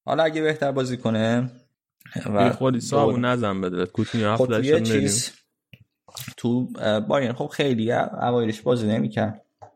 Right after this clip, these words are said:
Speaker 1: بعد، ام، به نظرم خب یه ق-، بخشی از این که مارکت ولیوش اومد پایین همین بود که خیلی کم بازی می‌کرد. بارسا الان با این مسئولیت فاتی خیلی ما-، وابسته می‌شیم به کوتینیو.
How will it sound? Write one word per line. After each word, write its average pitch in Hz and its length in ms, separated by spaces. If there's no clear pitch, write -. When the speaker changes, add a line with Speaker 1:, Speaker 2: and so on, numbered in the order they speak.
Speaker 1:
بعد، 101 500
ام، 101 440
به 110 160
نظرم 107 360
خب - 300
یه 110 160
ق-، 110 280
بخشی 98 300
از 110 100
این 101 100
که 113 200
مارکت 113 380
ولیوش 110 420
اومد 104 300
پایین 101 300
همین 107 300
بود 107 100
که 117 100
خیلی 113 220
کم 110 240
بازی 95 200
می‌کرد. 95 360
بارسا 113 480
الان 117 240
با 117 80
این 120 100
مسئولیت 123 720
فاتی 135 420
خیلی 131 320
ما-، 107 320
وابسته 104 400
می‌شیم 107 240
به 104 100
کوتینیو. 107 1000